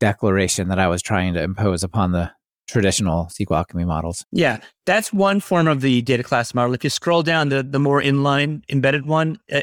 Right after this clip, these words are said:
Speaker 2: is there. Let me see if that's what it is. Yeah, that's the one. That's even crazier, which the, <laughs> you have
Speaker 1: <laughs> Yeah.
Speaker 2: the data class fields. So you're fully data,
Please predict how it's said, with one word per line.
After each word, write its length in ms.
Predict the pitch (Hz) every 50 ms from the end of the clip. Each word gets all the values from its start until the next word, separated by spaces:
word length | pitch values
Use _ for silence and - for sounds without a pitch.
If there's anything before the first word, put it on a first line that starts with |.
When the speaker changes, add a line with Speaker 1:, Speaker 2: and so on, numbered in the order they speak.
| - -
Speaker 2:
is 260 | 151 147 139 - - -
there. 340 | 165 165 160 160 165 160 156 _ _ _ _ _ _ -
Let 40 | 127
me 40 | 127
see 140 | - - 127
if 80 | 117
that's 220 | - 113 117 - -
what 80 | 113 110
it 80 | 107 107
is. 240 | 107 - - - _ _ _ _ _ _ _ -
Yeah, 80 | 135 135
that's 200 | 160 202 208 -
the 120 | - 170
one. 180 | 143 123 123 123
That's 180 | 127 120 - 151
even 200 | 143 135 135 123
crazier, 420 | - 143 135 139 - - 113 117
which 240 | 117 123 123 - -
the, 120 | - 123 - - -
<laughs> 100 | 156 135 - - - -
you 60 | 156
have 160 | 127 120 151 160
Speaker 1:
<laughs> 100 | - -
Yeah. 80 | 127 113
Speaker 2:
the 60 | 104
data 140 | 175 175 170
class 260 | - 165 147 - -
fields. 600 | - 240 247 185 143 131 131 131 - - - _ _ _ _ _ _
So 160 | - - - 165
you're 140 | 160 156
fully 260 | - - 233 240 220 185
data, 240 | 147 180 185 190